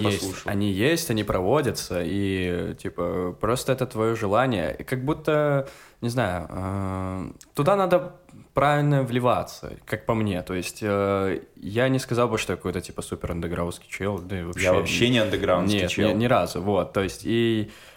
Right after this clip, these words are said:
Speaker 1: э, возможно, надо иметь просто, ну, какую-то силу воли, чтобы туда прийти.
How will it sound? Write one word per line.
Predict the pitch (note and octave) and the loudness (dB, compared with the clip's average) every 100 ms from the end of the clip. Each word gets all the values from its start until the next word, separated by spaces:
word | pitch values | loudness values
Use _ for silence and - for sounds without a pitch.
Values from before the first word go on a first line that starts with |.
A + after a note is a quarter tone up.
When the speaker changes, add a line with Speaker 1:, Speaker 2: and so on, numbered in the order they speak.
| - | -2
Speaker 1:
э, | G#2+ G#2 G2 F#2 - | 2 4 2 -2 -10
возможно, | - G#2+ A#2+ B2+ D#3+ E3+ E3 D#3 C#3 | -4 0 2 4 2 2 2 2 2
надо | G#2+ G#2+ C3+ C3+ B2 | 0 0 2 4 2
иметь | A#2 B2+ - | 2 0 -2
просто, | A#2 A2+ - | -4 -4 -2
ну, | A#2 A2+ F#2 | -2 -2 -2
какую-то | F2+ G#2 G2+ F#2 | -4 -2 -2 -4
силу | - - G#2+ F#2 | -4 -2 -2 0
воли, | G#2 A#2+ | 0 0
чтобы | - F2+ | -2 -4
туда | - F2+ | -4 -6
прийти. | E2 F2 - - E2+ E2 | -4 -6 -8 -10 -8 -8